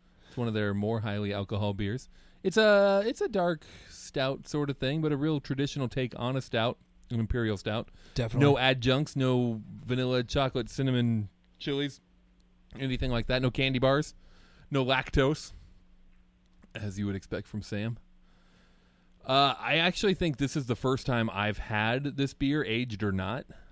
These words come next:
Speaker 1: I don't think I've had Your Friend Death
Speaker 2: Oh, I've
Speaker 1: before
Speaker 2: definitely
Speaker 1: today.
Speaker 2: had Your Friend Death.
Speaker 1: Have ya?
Speaker 2: Yeah.
Speaker 1: I could be wrong, but I was feeling like I just haven't had it. So I don't have anything to compare this to in my mind anyway.
Speaker 2: Just like an alcohol-y version of Your Friend Death.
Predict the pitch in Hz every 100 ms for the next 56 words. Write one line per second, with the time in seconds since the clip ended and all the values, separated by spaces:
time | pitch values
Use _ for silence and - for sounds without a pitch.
0 | - - 98 104 113 117 110 104 98 -
1 | 110 120 117 101 - - 110 104 - 101
2 | 95 95 92 - 147 139 143 98 95 117
3 | 113 110 98 98 90 82 - 110 127 -
4 | - _ - - - _ _ _ _ -
5 | 123 156 127 104 101 98 92 - 101 101
6 | 98 95 - 127 117 101 101 98 95 -
7 | 104 95 95 98 92 135 180 143 110 104
8 | 98 101 104 107 107 - 107 95 98 107
9 | 113 107 104 104 104 - _ - 170 143
10 | 147 123 113 120 120 113 113 107 107 107
11 | 107 107 98 98 104 - 104 107 110 104